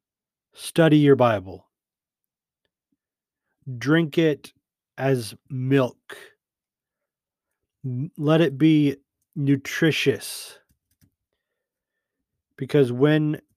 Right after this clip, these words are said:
as times get darker, that'll be our only hope.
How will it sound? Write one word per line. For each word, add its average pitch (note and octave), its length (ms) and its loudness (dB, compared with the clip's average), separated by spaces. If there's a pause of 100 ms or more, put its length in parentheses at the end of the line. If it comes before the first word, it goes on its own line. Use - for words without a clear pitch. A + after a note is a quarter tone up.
as C#3 220 -2
times D#3 400 0
get C3+ 200 0
darker, C#3+ 520 0 (1300)
that'll C#3+ 320 2
be C#3 220 2
our B2+ 240 2
only B2+ 300 -4
hope. A2 480 -6